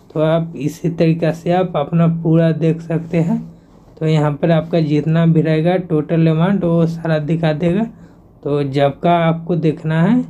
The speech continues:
तब का आप देख सकते हैं। तो zoom करके उसके बाद में पहले ये सब option नहीं आता था।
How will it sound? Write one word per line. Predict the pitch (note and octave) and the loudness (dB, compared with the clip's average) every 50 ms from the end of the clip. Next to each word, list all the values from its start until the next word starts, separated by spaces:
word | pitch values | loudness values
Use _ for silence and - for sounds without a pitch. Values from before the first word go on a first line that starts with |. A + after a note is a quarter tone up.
| - - - - _ _ - - | -8 -20 -20 -20 _ _ -14 -10
तब | - D#3 C#3 | -8 -8 -4
का | - - E3+ E3 | -2 0 2 2
आप | E3 E3 D3+ | 2 0 -2
देख | C3+ C3 E3+ E3+ E3 E3 - | -2 0 0 2 0 0 -2
सकते | - E3+ D#3+ E3 - - F3+ E3+ | -4 -4 -4 -4 -4 -2 -2 0
हैं। | E3 E3 G#3 G#3+ - - - - - - - - - - - _ _ _ - - _ _ _ _ - - - - - - - - - | 0 0 -4 -6 -10 -12 -20 -20 -20 -20 -20 -20 -20 -20 -20 _ _ _ -20 -20 _ _ _ _ -20 -20 -20 -20 -20 -20 -12 -4 0
तो | D3 C#3 C#3 C#3+ C#3+ C#3 C#3 | 2 2 4 4 4 2 0
zoom | C3+ B2+ C#3 D#3 E3 F3 F3 E3 D#3+ | 0 2 2 4 4 4 2 2 2
करके | E3 E3 E3 E3 E3 E3 A3 A#3+ B3+ B3 - - - _ _ _ - | 2 0 0 0 0 2 2 2 2 2 -2 -6 -18 _ _ _ -12
उसके | D3+ - - - - E3+ | -12 -12 -10 -6 -4 -2
बाद | D#3 E3 E3 E3+ | 2 2 2 2
में | F#3 G#3 A#3 B3 - - - - - - - - - | 2 2 0 0 -2 -6 -14 -20 -20 -20 -20 -14 -6
पहले | - D3+ D#3+ E3 E3+ | -2 0 2 4 4
ये | D#3+ D3+ C#3+ D#3+ F3 F3 | 4 2 2 2 0 0
सब | E3+ E3+ F3 F3 F3 E3 | 0 -2 -4 -4 -2 -2
option | E3 D#3+ E3 E3 D#3 E3 - - - E3+ E3+ | 0 0 0 0 -2 -4 -8 -4 -2 0 0
नहीं | E3+ E3+ E3 D#3+ E3 E3+ F3 | 2 2 4 4 4 4 4
आता | E3+ E3 E3 E3 E3 D#3 D#3 D3+ D3+ | 4 2 2 0 -2 -2 -4 -4 -4
था। | D#3+ - D#3 D3+ | -4 -4 -4 -4